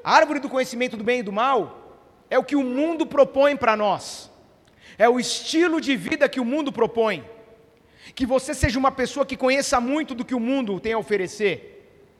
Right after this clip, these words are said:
Que você, quando vai tomar uma decisão, você vai tomar uma decisão no que o mundo diz para você tomar.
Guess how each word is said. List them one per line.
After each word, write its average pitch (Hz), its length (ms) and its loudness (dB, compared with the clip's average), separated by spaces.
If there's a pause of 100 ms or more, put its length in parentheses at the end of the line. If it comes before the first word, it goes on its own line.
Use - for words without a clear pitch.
(1120)
Que - 120 0
você, 262 440 2
quando 277 260 2
vai 269 140 6
tomar 254 280 4
uma 254 140 4
decisão, 226 680 0 (200)
você 220 240 -2
vai 254 100 2
tomar 254 240 0
uma 254 140 0
decisão 240 420 -2
no 277 100 -2
que 269 100 -4
o 247 80 0
mundo 285 440 0
diz 269 300 -2
para 220 140 0
você 202 240 -2
tomar. 180 460 -6